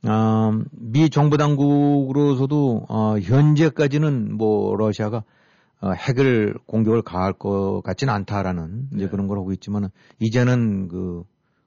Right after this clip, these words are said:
Speaker 1: 그 어떻게 미치광이가 어떻게 돌지 모른다라는
Speaker 2: 음.
Speaker 1: 이제 그런 전제는 남아 있는 것 같아요.
Speaker 2: 네.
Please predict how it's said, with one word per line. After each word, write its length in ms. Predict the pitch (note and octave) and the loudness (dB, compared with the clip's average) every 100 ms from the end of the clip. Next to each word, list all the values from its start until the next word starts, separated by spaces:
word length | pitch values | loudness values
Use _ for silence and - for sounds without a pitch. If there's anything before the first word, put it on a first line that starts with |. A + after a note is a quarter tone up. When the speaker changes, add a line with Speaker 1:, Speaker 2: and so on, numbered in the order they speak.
| _ | _
Speaker 1:
그 140 | - - | -14 -4
어떻게 300 | G#2+ A2 C3+ | -4 -2 0
미치광이가 540 | G#2+ G2 - A2+ A2+ G#2+ | -2 -2 0 0 2 0
어떻게 260 | F2+ - | -2 -4
돌지 300 | G2+ G2+ - | -4 -4 -2
모른다라는 640 | G#2 F2+ F2 E2+ F2+ G2 | -2 -2 -2 -4 -4 -6
Speaker 2:
음. 200 | G2 G#2 - | -8 -12 -12
Speaker 1:
이제 100 | F#2+ | -12
그런 300 | - A#2 A#2 | -4 0 0
전제는 560 | G#2+ G#2+ G2 G#2 G#2 A2+ | 0 0 0 0 0 -2
남아 260 | E2+ F#2+ | -2 -2
있는 180 | F#2+ F2+ | -2 -4
것 100 | F#2 | -8
같아요. 400 | E2+ D#2+ - D#2 | -12 -14 -14 -14
Speaker 2:
네. 220 | E2 F#2 | -12 -12